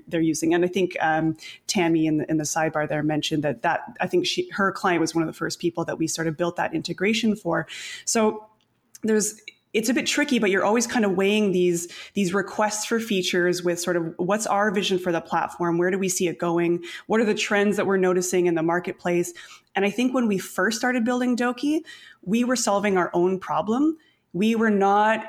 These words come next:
enough in conversation with real people who had similar problems that they wanted to solve. So we made a lot of assumptions about what it, we thought it needed to be. And so I think maybe a year after launching was when I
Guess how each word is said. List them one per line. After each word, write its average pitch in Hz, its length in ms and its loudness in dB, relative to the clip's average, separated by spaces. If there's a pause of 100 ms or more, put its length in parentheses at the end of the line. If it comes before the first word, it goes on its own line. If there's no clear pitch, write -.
enough 190 520 2
in 190 140 2
conversation 180 760 0
with 170 160 -2 (100)
real 185 360 2
people 214 380 0
who 196 140 0
had 170 260 0
similar 175 840 2 (440)
problems 180 400 0
that 175 80 -2
they 175 80 0
wanted 165 240 0
to 160 80 -2
solve. 185 420 0
So 180 140 -2
we 214 320 0
made 190 180 0
a 175 80 0
lot 175 420 2
of 208 80 0
assumptions 220 520 2
about 165 180 0
what 165 160 -2
it, - 140 -6
we 160 80 -6
thought 202 340 0
it 208 80 -4
needed 202 300 -2
to 202 100 -4
be. 208 380 -2 (480)
And 190 420 2
so - 100 -4
I 202 60 0
think 214 320 -2 (160)
maybe 202 240 2
a 180 40 4
year 175 300 0
after 180 280 -2
launching 190 680 0
was 170 200 -2
when 175 160 2
I 170 180 2